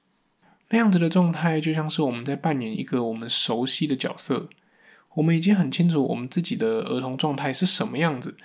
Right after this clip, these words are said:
然后父母状态是什么样子，它就像是膝跳反应一样，对于我们的心灵上来说是反射动作，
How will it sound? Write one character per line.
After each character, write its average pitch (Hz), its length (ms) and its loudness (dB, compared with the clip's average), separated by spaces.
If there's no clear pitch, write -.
然 131 200 -4
后 139 240 -4
父 - 160 0
母 135 160 4
状 135 160 -4
态 131 160 -4
是 123 420 -6
什 - 200 -2
么 220 100 -6
样 170 160 0
子， - 180 -10
它 - 100 -6
就 165 100 2
像 156 200 0
是 151 280 0
膝 170 260 2
跳 165 240 4
反 - 260 -4
应 143 140 0
一 113 80 -6
样， 113 280 -4
对 196 140 6
于 160 60 6
我 135 100 4
们 120 80 -4
的 120 80 -4
心 - 280 6
灵 135 160 6
上 135 220 0
来 113 100 -6
说 120 220 -4
是 123 300 -2
反 110 200 -6
射 131 140 0
动 117 180 -4
作， 110 240 -6